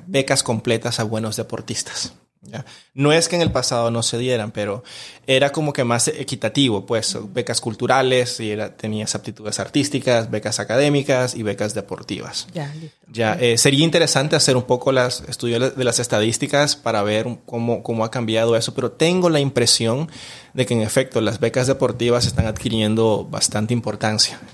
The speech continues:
Speaker 1: ya en, en, en, en los últimos años. En mi caso, pues, nunca, no me considero un gran deportista. Ya
Speaker 2: Entonces
Speaker 1: siempre fui
Speaker 2: fuiste a, a la universidad académica.
Speaker 1: Ah, correcto,
Speaker 2: ¿Y
Speaker 1: con
Speaker 2: cuál
Speaker 1: una beca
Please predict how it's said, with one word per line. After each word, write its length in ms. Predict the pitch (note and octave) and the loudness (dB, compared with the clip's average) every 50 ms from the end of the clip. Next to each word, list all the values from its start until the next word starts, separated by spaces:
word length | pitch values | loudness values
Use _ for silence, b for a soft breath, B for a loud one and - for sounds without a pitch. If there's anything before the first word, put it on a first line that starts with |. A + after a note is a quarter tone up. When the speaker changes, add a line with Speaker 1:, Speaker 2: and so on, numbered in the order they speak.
| - - | -16 -8
Speaker 1:
ya 240 | A2+ A2+ A2 G#2+ G#2+ | -6 -4 -4 -2 -4
en, 160 | A2+ - - | -4 -4 -6
en, 200 | A2 G#2+ - - | -6 -6 -6 -8
en, 200 | F#2+ A2+ G#2+ G2+ | -8 -8 -6 -4
en 140 | A2+ A2+ G#2+ | -2 -2 0
los 160 | G#2+ G#2+ - | 0 0 -2
últimos 420 | - G#2 - A#2 A2+ G#2+ G2+ - - | -4 -4 -4 -2 -2 -2 -2 -2 -2
años. 340 | F2+ - - - - - B B B B B B B B B B B B B _ | -4 -6 -8 -8 -10 -12 B B B B B B B B B B B B B _
En 140 | F#3+ F3 E3 | 2 4 4
mi 100 | D#3 D3 | 2 2
caso, 360 | - E3 E3+ F#3 - G3 - | 4 2 2 4 2 0 0
pues, 320 | - D#3 B2+ - - - - | 2 2 2 2 -2 -4 -6
nunca, 340 | - B2+ B2+ C3 C3 - C#3 | -8 -6 -4 -4 -2 -2 -2
no 240 | C#3 C#3 C3 C3+ C3+ | -2 2 2 4 4
me 160 | C#3 C3+ B2+ | 4 2 0
considero 400 | C3 B2+ B2 B2 - B2 A#2+ A#2 | 0 0 0 0 0 0 0 0
un 60 | A2+ | 0
gran 140 | A2 A2 A2 | 0 0 0
deportista. 680 | G#2+ G#2+ - A#2+ A#2+ - - C#3+ - - - C3+ C3 B2 - - - | 0 -2 -2 -2 0 2 2 0 2 2 0 -2 -2 -4 -10 -18 -20
Ya 240 | - - A#2 A2 G#2+ | -20 -18 -8 -4 -2
Speaker 2:
Entonces 100 | G#2 F#3+ | -2 0
Speaker 1:
siempre 260 | - A3 F#3+ - G#3 | 0 0 0 0 0
fui 140 | - - A3 | 0 0 0
Speaker 2:
fuiste 260 | - G#3+ G#3+ G#3 G#3 G#3 | 2 2 2 2 2 0
a, 240 | G3 F#3 F3+ E3+ | 0 0 0 -2
a 260 | - - - F#3 F3+ F3 | -2 0 0 0 0 0
la 100 | F3 E3+ | 0 0
universidad 880 | F3 F3+ F3 E3+ E3+ E3 - F#3 F3+ F3 F3+ F#3+ G3+ G3+ G3+ G3+ G3+ - | 0 0 0 -2 -2 -4 -2 -2 0 2 4 4 4 4 2 0 0 -2
académica. 760 | - F3+ F3+ F3+ F3+ F3 E3+ E3+ E3+ F3+ F3 - - D#3 C#3+ | -4 -2 0 0 0 2 2 0 -2 -4 -4 0 2 4 4
Speaker 1:
Ah, 80 | C3+ - | 4 4
correcto, 380 | - C3 A#2+ B2 A#2+ - - | 2 2 4 2 2 2 2
Speaker 2:
¿Y 60 | B3+ B3+ | 2 4
Speaker 1:
con 80 | - B3+ | 4 4
Speaker 2:
cuál 100 | C4 C4 | 6 6
Speaker 1:
una 80 | C4 | 4
beca 100 | C4 C4+ | 4 4